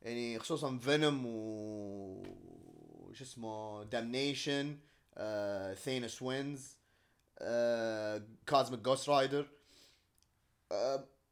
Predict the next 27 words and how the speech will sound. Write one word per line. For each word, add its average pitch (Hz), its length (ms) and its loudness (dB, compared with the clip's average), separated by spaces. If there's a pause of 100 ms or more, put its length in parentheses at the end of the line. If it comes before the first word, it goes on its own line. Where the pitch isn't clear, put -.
(360)
خلاص 175 340 8
أحس - 320 0
إنه 139 180 0
أوكي، 131 300 0
تعودت 135 400 2
أنا 104 100 -4
على 101 100 -6
كتبه، 143 400 -2 (480)
بس - 540 4 (420)
أحس - 680 -4 (100)
إنه 113 680 -6
أوكي، 127 400 -2
ف-، - 200 -14
هو 131 280 -2
قاعد 120 260 0
يمهد 123 360 -4
لحاجة. 101 420 0 (440)
الحين 156 240 -2
كذا 156 160 2
الكتاب، 151 560 6 (800)
ما 156 80 6
أدري، 113 340 0 (520)
أنا 170 140 8
ممكن 180 240 2
أنصح 165 280 -2
فيه، 180 240 2
بس - 500 0